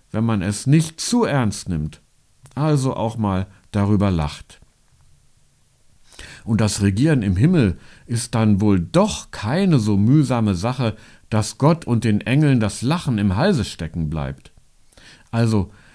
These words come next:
manchmal muss es schon traurig sein, das Weltgeschehen von oben zu beobachten. Aber trotzdem sind Gott und die Engel keine Kinder von Traurigkeit.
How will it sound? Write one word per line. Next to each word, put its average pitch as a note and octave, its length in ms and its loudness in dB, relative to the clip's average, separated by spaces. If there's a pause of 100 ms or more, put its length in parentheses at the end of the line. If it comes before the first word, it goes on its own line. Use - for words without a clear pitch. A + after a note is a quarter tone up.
(220)
manchmal A#2+ 760 0
muss C#3+ 420 4
es C3 100 -2
schon F#2 360 -4
traurig C3 500 -2
sein, G2+ 320 -2
das - 280 -6
Weltgeschehen A2 920 -2 (140)
von G2+ 300 -2
oben C3 400 2
zu G#2 180 -4
beobachten. G2+ 800 -4 (840)
Aber C#3 220 2
trotzdem A3 500 0
sind F3 240 2
Gott G3 240 0
und D#3+ 140 0
die E3 140 -2
Engel F3+ 260 0
keine E3+ 400 -2
Kinder G3+ 400 -2
von E3+ 240 -2
Traurigkeit. D3+ 800 -6